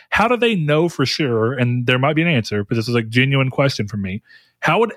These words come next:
Xbox know for sure that Sony is making people sign a, an exclusion clause?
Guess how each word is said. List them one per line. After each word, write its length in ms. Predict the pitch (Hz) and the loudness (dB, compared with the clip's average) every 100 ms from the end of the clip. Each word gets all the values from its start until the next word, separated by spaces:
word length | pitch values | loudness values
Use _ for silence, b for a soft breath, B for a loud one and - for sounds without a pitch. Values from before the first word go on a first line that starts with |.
| - | -4
Xbox 480 | 151 - 147 139 | -4 -2 -2 -2
know 260 | 127 123 135 | 0 2 2
for 180 | 135 123 | 2 -2
sure 420 | - 120 104 104 - _ _ _ _ _ _ _ - - | 0 0 0 -4 -8 _ _ _ _ _ _ _ -20 -4
that 80 | - | -2
Sony 380 | - 139 143 135 | 2 2 4 2
is 120 | 120 | 2
making 300 | 120 123 127 | 0 0 0
people 200 | 117 120 | 0 0
sign 280 | 110 117 107 | 0 0 2
a, 260 | 101 101 107 | 0 -2 -2
an 120 | 123 113 | 0 0
exclusion 520 | - - 117 107 104 | -2 0 0 0 -4
clause? 500 | - 123 135 - | -2 -2 -2 -6